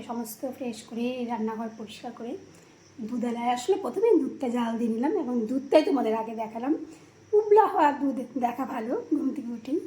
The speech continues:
যাই হোক, দু-, কেউ এখন ঘুম থেকে উঠেনি, অনেক সকালে উঠে গেছো। এখন তো দশটা পঁচিশ, মানে সাড়ে দশটা বেজে গেছে প্রায়। তো এখন করব, কি করব বলো তো, কটা অনেক ডেকে, ডেকে, ডেকে, ডেকে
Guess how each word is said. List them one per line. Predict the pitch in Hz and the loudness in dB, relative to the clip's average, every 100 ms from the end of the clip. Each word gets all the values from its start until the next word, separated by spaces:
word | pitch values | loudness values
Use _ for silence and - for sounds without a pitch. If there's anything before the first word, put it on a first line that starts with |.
| - | -2
যাই | 359 370 | 0 2
হোক, | 427 349 | 2 6
দু-, | 311 - | 6 6
কেউ | 370 277 | 8 8
এখন | 277 294 | 8 4
ঘুম | 294 254 | 2 0
থেকে | 262 | -2
উঠেনি, | 240 269 277 | -2 -2 -2
অনেক | 269 285 | -4 -6
সকালে | 262 254 277 | -6 -4 -4
উঠে | 254 247 240 | -2 -4 -6
গেছো। | 220 277 - - - - - 208 | -4 -4 -4 -12 -20 -20 -16 -14
এখন | 220 220 | -8 -6
তো | 233 220 - 262 | -6 -8 -8 -10
দশটা | 202 - 262 | -8 -10 -10
পঁচিশ, | 233 208 - | -12 -10 -6
মানে | 285 | -4
সাড়ে | 269 233 | -4 -6
দশটা | 214 269 214 | -8 -8 -8
বেজে | 214 208 | -8 -8
গেছে | - 240 | -10 -12
প্রায়। | 294 - - - - - - - - - - - - - - - - - - - - - - - - - - - - | -12 -12 -20 -20 -14 -12 -12 -14 -16 -18 -18 -18 -20 -20 -20 -18 -20 -18 -18 -14 -14 -14 -16 -18 -20 -20 -20 -12 -8
তো | 247 339 269 - - - - - 269 | -2 4 4 4 -4 -16 -20 -8 -6
এখন | - 277 277 | 2 2 6
করব, | 254 247 349 - - - - - - | 4 6 2 2 -8 -18 -20 -20 -8
কি | 285 277 | -4 -2
করব | 247 254 | -2 -2
বলো | 262 403 | -2 -2
তো, | 508 - - - - | -4 -4 -20 -20 -6
কটা | 226 247 247 277 | -4 -2 -2 2
অনেক | 349 311 | 4 4
ডেকে, | 277 240 | 4 0
ডেকে, | 240 262 | 0 0
ডেকে, | 262 | 0
ডেকে | 277 | 0